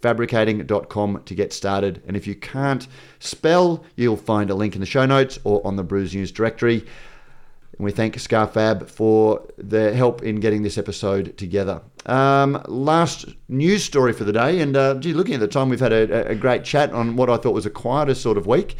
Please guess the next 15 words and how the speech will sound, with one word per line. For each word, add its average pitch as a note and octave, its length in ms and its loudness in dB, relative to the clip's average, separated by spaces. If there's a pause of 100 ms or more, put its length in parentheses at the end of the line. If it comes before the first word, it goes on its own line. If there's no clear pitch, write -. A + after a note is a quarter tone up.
(380)
but - 140 2
abac F3 400 2
complaints C#3 560 0
increase C#3+ 560 0
in A#2+ 80 -2
the A#2+ 100 2
latest A#2+ 380 2
quarter, E3+ 380 0
but C#3+ 320 0
seem F3+ 320 2
to E3 80 2
be C3+ 100 0
down C3 320 2
overall. A#2+ 640 4 (480)
The B2 260 2